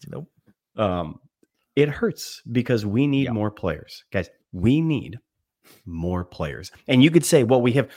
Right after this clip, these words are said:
Speaker 2: we have everybody behind him. We have all those linebackers, the three-headed monster in recruiting, guys
Speaker 1: Mm-hmm.
Speaker 2: coming up,
Speaker 1: Sure. It's great.
Speaker 2: bowls and the like." Okay, that's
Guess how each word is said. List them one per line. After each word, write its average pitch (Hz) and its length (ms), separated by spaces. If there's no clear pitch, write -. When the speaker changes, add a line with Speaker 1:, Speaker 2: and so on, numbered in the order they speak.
Speaker 2:
we 127 140
have 117 280
everybody 123 500
behind 110 440
him. 127 100
We 101 120
have 101 160
all 113 360
those 110 280
linebackers, 104 680
the 87 80
three-headed 104 320
monster 101 380
in 95 80
recruiting, 110 720
guys 104 260
Speaker 1:
Mm-hmm. 139 100
Speaker 2:
coming 95 280
up, 107 460
Speaker 1:
Sure. 185 240
It's - 100
great. 92 140
Speaker 2:
bowls 117 540
and 95 120
the 87 40
like." 101 220
Okay, 151 440
that's - 180